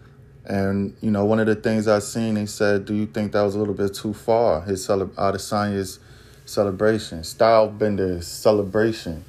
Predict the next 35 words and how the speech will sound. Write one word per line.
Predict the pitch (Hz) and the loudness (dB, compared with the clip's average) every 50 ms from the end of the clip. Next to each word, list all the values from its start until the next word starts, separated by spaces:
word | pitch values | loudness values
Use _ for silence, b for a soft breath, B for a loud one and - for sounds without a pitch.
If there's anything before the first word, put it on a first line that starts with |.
| b b b b b b b b - - | b b b b b b b b -16 -10
And | - 104 110 113 113 117 113 117 117 123 | -6 -4 -2 -2 0 0 0 0 0 0
me | 135 139 | 0 0
personally, | 135 139 - - 135 143 147 147 - 160 160 160 160 | -2 -2 2 4 4 4 4 2 -4 -6 -4 -2 -2
I'm | 156 151 151 | -2 -2 -2
not | 151 147 143 143 | -2 -2 -4 -2
gonna | - 139 139 139 | -2 -2 0 0
lie, | 139 143 143 143 139 | 2 4 4 4 4
I | 139 | 4
was | 139 143 143 143 | 2 2 0 0
like, | 143 143 143 135 139 - | 0 0 0 -2 -2 0
I | - 123 | 2 2
was | 147 160 156 - - | 2 2 0 -4 -2
fifty-fifty | - 180 170 175 165 151 - - 165 151 139 - 135 | 0 0 0 0 -2 -6 -4 -2 -4 -2 -2 -4 -2
with | 120 113 101 87 | 0 0 0 0
it. | 82 82 - B B B B B B B B B - | -2 -4 -8 B B B B B B B B B -6
And, | - 107 110 107 110 110 | -2 2 2 4 4 4
um, | 107 110 107 110 | 4 4 4 4
I | 120 120 | 4 2
was | 123 123 120 - | 2 0 -4 -6
torn | - - 135 127 123 | -4 0 0 2 4
because | 120 120 120 - 117 110 | 2 2 2 2 4 6
at | 110 110 110 - | 6 6 4 4
first | - 135 135 131 127 127 - - | 4 4 4 4 2 0 -4 -2
looking, | 113 123 120 120 123 117 | -2 -2 0 0 0 0
I'm | 117 117 113 | 0 0 2
like, | 107 98 92 90 | 2 4 4 4
"Ah, | - - 98 101 101 95 | 2 4 4 4 4 6
that, | 95 104 113 104 - | 6 4 4 4 2
that's | 107 110 110 - | 2 0 0 0
a | 110 | 0
little | 107 110 110 101 | 0 2 2 2
bit | 104 101 98 | 0 -2 -2
too | - - 120 110 | -4 -4 -2 0
much." | 107 104 104 107 110 110 110 - - - - | 0 2 4 4 4 4 2 0 -8 -10 -2
But, | - 104 101 101 98 - | 0 2 2 2 0 -4